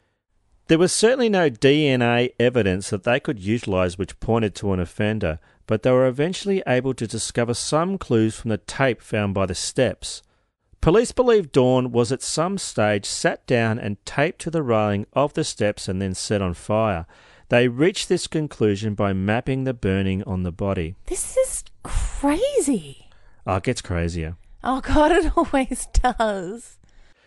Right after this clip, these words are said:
Speaker 1: There was no sign of a struggle and no sign of forced entry at Dawn's home. The house was extremely neat and tidy. What police did find was duct tape very similar to the kind that was found at the burn site.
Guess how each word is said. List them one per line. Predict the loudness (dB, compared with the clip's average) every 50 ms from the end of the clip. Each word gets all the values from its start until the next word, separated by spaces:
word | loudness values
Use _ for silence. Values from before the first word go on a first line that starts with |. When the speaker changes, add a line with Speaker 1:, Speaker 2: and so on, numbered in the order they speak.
| _ -4 0
Speaker 1:
There | 2
was | 2 2 2 2
no | 2 2 2 2
sign | 0 0 0 0 0 0
of | 0 -2
a |
struggle | -2 -4 -4 0 2 2 2 2 0 -4 -2 -2
and | -2 0 0 0 2
no | 2 4 4 2 2
sign | 0 -2 0 0 0 2 0
of | -2 -4
forced | -2 0 2 2 2 0 -2 -4
entry | -4 -2 -2 -2 -2 -2 -2
at | -2 -2 0
Dawn's | 0 2 2 2 0 -2 -2
home. | -2 0 2 2 2 0 -2 -6 -10 -16 _ _ _ _ _ _ _ _ _ _ _ _ _ _ _ _ _ -4
The | -2 0
house | 2 2 2 0 0 -4
was | -6 -4 -6
extremely | -8 -8 -8 -10 -10 -10 -6 -2 0 0 0 0 0 -2 -2 -2 -2
neat | -2 -2 -2 -2 -2
and | -4 -6 -8
tidy. | -6 -4 -2 0 0 0 0 -2 -4 -8 -10 -14 _ _ _ _ _ _ _ _ _ _ _ _ _ _ _ _ _ _ _ _ _ _ _ _
What | 2 2 2 2
police | 0 0 2 2 0 0
did | 0 0 2 2 2 0
find | -2 0 0 2 2 0
was | 0 -2 -2 -4
duct | _ 0 2 2 2 0 _
tape | -6 -4 -2 -2 -2 -4 -6
very | -6 -2 0 2 2 2 2 0
similar | -2 -4 -4 -4 -2 0 0 0 0 -2
to | -2 -6
the | -8 -8
kind | -8 -6 -4 -2 -2 -2 -2
that | -4
was | -6 -8 -8
found | -8 -4 -2 -2 0 -2 -2
at | -4
the | -6
burn | -6 -4 -2 -2 -2 -2 -4
site. | -4 -6 -4 -2 -2 -2 -2 -4